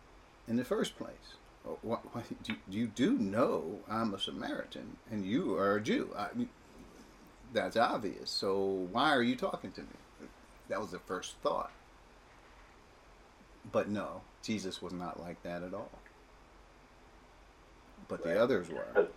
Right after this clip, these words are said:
Speaker 2: it, it, I think that was a verse in it where I think it was her who said, "Even the, we even can, can we even get the crumbs from the table?" or something like that.
Speaker 1: Yeah, I don't think it was the woman at the well, but it was, there is another verse where a woman,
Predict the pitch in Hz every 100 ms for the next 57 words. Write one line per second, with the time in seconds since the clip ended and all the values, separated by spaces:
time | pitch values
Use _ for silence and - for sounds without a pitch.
0 | - - - - 110 104 - - - 95
1 | 101 - - - - - - - - -
2 | - - - - - - - - - -
3 | - - - - - 156 165 - 98 -
4 | - 95 - 90 87 - - - - -
5 | 104 82 90 98 90 95 92 78 80 -
6 | 80 - - - - - - - - 85
7 | 80 - - 87 92 82 82 80 80 78
8 | - - - 85 92 85 85 - - 90
9 | 87 82 82 80 - 85 - 113 107 110
10 | 110 113 113 117 117 - - - 139 131
11 | 185 220 226 160 143 127 120 127 120 110
12 | 107 98 127 123 80 82 101 104 - 117
13 | 107 120 123 117 - 113 110 123 117 120
14 | 135 87 87 80 101 - 90 87 92 107
15 | 104 92 87